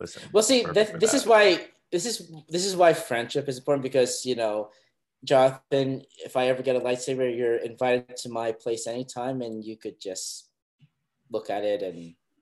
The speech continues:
Speaker 2: you know, I'll turn it on so you could hear that awesome sound.
Speaker 1: That's
Speaker 2: So,
Speaker 1: what you do,
Speaker 2: what a
Speaker 1: man,
Speaker 2: friend.
Speaker 1: with your friends. You collaborate.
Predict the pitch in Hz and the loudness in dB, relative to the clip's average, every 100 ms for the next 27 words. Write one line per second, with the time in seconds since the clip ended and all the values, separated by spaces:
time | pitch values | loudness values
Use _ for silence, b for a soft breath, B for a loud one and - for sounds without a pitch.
0 | - 113 104 95 107 - 117 110 110 110 | -14 -6 -6 -4 -6 -6 -8 -6 -4 -6
1 | 107 101 98 - 104 101 - 73 - 80 | -8 -12 -12 -10 -10 -10 -12 -14 -14 -18
2 | - - - - - 71 123 113 107 123 | -20 -20 -20 -20 -14 -12 -10 -10 -6 -4
3 | 131 107 104 104 104 104 - 120 131 87 | 0 0 0 -2 -4 -6 -4 -4 -4 -8
4 | 80 90 - 92 87 120 135 113 87 55 | -10 -12 -10 -8 -4 -4 -2 -2 -2 -4